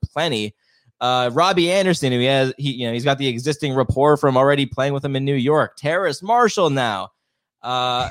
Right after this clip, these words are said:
look, man, all I'm saying is if, if Sam Darnold ends up going somewhere in this, his current A D P, Q B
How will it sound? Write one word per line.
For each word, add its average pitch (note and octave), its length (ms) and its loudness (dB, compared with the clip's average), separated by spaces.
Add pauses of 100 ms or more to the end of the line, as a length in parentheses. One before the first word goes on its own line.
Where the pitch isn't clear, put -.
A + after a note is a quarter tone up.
(140)
look, B2+ 180 -8
man, A2+ 180 -8
all E3+ 200 2
I'm D#3+ 100 0
saying C#3+ 320 4
is B2 220 2
if, C3 240 0 (240)
if D3 100 -2
Sam C4+ 320 2
Darnold F3+ 440 6
ends C#3 200 2
up A#2 200 0 (200)
going B2+ 360 2
somewhere C#3 480 0
in B2+ 120 -4
this, B2 300 -4
his A#2 400 -2
current C#3+ 340 -4
A B2+ 140 -4
D A#2+ 140 -4
P, A2 380 -4 (120)
Q C#3+ 200 -4
B B2+ 260 -6